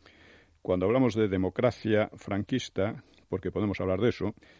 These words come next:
nos referimos a la necesidad de reconocer sus orígenes,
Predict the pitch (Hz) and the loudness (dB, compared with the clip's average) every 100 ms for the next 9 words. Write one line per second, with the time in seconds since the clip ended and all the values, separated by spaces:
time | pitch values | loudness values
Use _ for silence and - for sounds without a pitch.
0 | _ - 98 98 104 120 113 - - 101 | _ -2 -2 0 0 -2 -2 -6 -4 -2
1 | 101 95 101 - 117 101 101 95 98 95 | -2 -2 -4 0 0 2 0 -2 -2 -2
2 | 127 107 147 - 104 123 101 90 107 - | -6 -6 -6 -2 -2 -2 0 -2 -2 -6